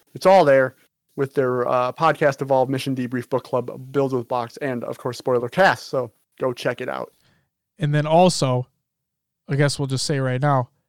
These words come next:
Speaker 2: the first segment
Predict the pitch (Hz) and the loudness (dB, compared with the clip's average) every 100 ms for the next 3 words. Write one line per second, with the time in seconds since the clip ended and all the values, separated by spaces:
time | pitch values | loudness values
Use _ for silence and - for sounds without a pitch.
0 | _ _ _ _ - 147 - - 202 - | _ _ _ _ -6 -4 -4 -4 -2 -2
1 | - - _ _ _ _ _ _ _ _ | -6 -12 _ _ _ _ _ _ _ _
2 | _ _ _ _ _ _ _ _ _ _ | _ _ _ _ _ _ _ _ _ _
3 | _ _ _ - - - 214 151 135 131 | _ _ _ -12 -4 2 2 2 -2 -2